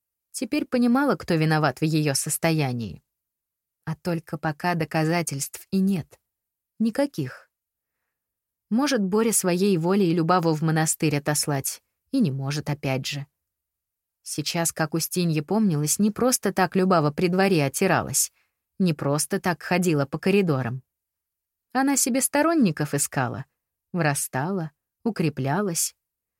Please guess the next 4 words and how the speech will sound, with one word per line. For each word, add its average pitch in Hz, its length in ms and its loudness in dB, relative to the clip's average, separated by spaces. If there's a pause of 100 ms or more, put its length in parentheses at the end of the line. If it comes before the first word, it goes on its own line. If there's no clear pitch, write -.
(720)
Кому 247 280 0
брак 160 360 0
выгодный 185 560 2
устроит, 175 640 -2